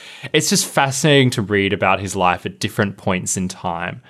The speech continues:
um, and about his pontificate and just about his reflections. It is really great to just hear from Pope Benedict just being casual, um, you know, and just being able to look back on his life from where he is now. He's now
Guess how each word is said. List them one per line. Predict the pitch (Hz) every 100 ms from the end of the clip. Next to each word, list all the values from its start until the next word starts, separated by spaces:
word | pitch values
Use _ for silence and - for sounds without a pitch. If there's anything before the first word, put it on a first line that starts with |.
| - - -
um, | 98 92 90
and | 95
about | 104 107
his | 101 -
pontificate | 107 95 101 90 98 92 92
and | 135 151
just | 214 -
about | 185 143
his | 127
reflections. | 117 - 90 - 95 98
It |
is | 127 120
really | 107 117 127 143 127
great | 98 92 90 90 _ - - _
to | - 120
just | 113 -
hear | 127 - 117
from | - 117
Pope | 113 107
Benedict | 98 101 98 92 92 - -
just | 95
being | 90 82
casual, | 85 82 85 82 - - - - - 95
um, | 104 104 104 104 104 101 104 - -
you | 127
know, | 107 95 92 117
and | 110
just | 117 -
being | 123 113
able | 104 107
to |
look | 101 110 -
back | 101 90 90 - - -
on | 107 101
his | 95 95
life | 95 90 82
from | - - - 110 110
where | 110
he | 110
is | 113 104
now. | 135 151 90
He's | 101 101
now | 107 107 104 101 95 95